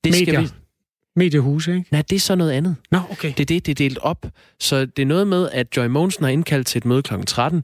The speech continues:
Speaker 1: Der er de rimelig langt med forhandlingerne. Men nogle af kulturordførerne, øh, er ikke tilfredse med de penge, som Joy Mogensen, hun er kommet med tolv en halv million til forhandlingerne. De,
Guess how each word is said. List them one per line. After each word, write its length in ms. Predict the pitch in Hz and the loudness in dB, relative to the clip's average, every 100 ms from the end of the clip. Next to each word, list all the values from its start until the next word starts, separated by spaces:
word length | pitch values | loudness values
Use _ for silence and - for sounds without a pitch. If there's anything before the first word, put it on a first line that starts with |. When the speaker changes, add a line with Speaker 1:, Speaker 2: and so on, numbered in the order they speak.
| - - | -4 -2
Speaker 1:
Der 60 | |
er 40 | 151 | 0
de 120 | 143 | 2
rimelig 280 | 147 156 175 | 2 4 2
langt 340 | 113 95 - - | 0 -4 -10 -6
med 140 | 110 | -4
forhandlingerne. 600 | 104 107 95 87 87 90 - - - | 0 0 0 -2 -6 -8 -12 -20 -2
Men 140 | 120 | 0
nogle 220 | 120 156 185 | 2 2 2
af 60 | |
kulturordførerne, 880 | 156 143 160 127 120 - 117 117 113 - - _ - | 0 0 2 2 0 -4 -4 -4 -6 -10 -20 _ -2
øh, 60 | |
er 240 | 107 107 113 | 0 0 0
ikke 140 | 139 | 0
tilfredse 380 | - - 135 135 | 0 0 0 0
med 80 | 113 | 0
de 80 | 117 | 0
penge, 320 | 113 107 120 - | 0 0 0 -4
som 300 | - 107 101 | -2 0 0
Joy 180 | 98 101 | 0 2
Mogensen, 380 | 104 110 117 120 | 2 2 0 0
hun 100 | 120 | 0
er 40 | |
kommet 220 | 113 113 113 | 0 0 0
med 80 | |
tolv 200 | 107 120 | 0 0
en 60 | 104 | 0
halv 180 | 113 98 | -2 -2
million 320 | 101 120 113 | 0 0 0
til 120 | 104 | -4
forhandlingerne. 480 | 113 113 104 98 98 | 0 0 0 -2 -2
De, 220 | 101 113 | -2 -6